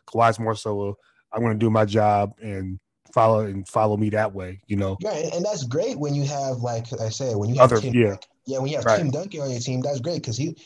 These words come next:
Speaker 2: he'll make sure other guys is in line privately as well as Manu and Tony. Or if you have, um, you know, Kyle Lowry, who's, who's a vocal guy, as well as Marc Gasol captaining,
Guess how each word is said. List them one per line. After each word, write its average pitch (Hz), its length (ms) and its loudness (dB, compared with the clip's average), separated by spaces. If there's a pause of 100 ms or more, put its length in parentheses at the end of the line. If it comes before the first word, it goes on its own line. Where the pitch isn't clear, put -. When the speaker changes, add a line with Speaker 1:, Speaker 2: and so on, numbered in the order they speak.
(120)
Speaker 2:
he'll 175 180 -4
make 131 220 -2
sure 117 220 -4
other 113 220 -2
guys 110 320 -4
is 107 120 -4
in 104 100 -2
line 107 240 -4
privately 107 560 -4
as 98 120 -4
well 107 180 -2
as 90 160 -6 (100)
Manu 107 480 -4
and 101 180 -8
Tony. 107 360 -6 (280)
Or 110 120 -4
if 107 80 -4
you 113 80 -2
have, 117 360 -4
um, 98 420 -6 (280)
you 113 100 -6
know, 104 180 -4 (220)
Kyle 120 220 -4
Lowry, 131 320 -2
who's, 107 160 -2
who's 104 360 -6
a 98 80 -4
vocal 104 300 -4
guy, 101 280 -4
as 98 120 -8
well 101 180 -2
as 101 120 -6
Marc 104 240 -6
Gasol 123 560 -6
captaining, 104 560 -8